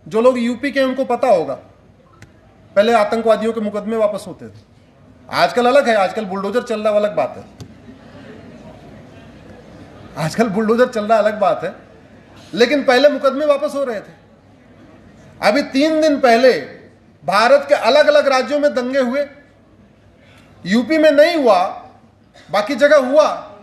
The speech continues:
अगर भारत में कानून का राज है तो हर जगह पुलिस को एक जैसी कार्रवाई करनी चाहिए थी।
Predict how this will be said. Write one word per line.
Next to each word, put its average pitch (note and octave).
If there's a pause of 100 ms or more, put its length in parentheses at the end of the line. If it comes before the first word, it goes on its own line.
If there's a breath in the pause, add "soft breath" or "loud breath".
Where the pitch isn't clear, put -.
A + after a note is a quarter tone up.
(260)
अगर C#4+
भारत C#4
में D#4+
कानून D4+
का D#4+
राज C4
है A3+ (640)
तो A3+
हर B3+
जगह D4
पुलिस C#4
को C#4
एक C4+
जैसी C4
कार्रवाई B3
करनी C4
चाहिए C#4
थी। C4+